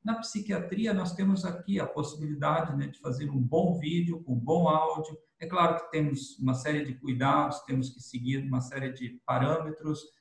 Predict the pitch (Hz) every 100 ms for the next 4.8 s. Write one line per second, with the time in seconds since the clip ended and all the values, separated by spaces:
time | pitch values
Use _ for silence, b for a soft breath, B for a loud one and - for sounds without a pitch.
0 | _ 131 139 139 131 127 123 120 - 139
1 | 127 123 - 123 143 143 - 127 120 123
2 | 120 123 123 117 120 120 120 127 123 151
3 | 156 156 _ _ _ - 185 220 - -
4 | - - _ _ 156 165 160 160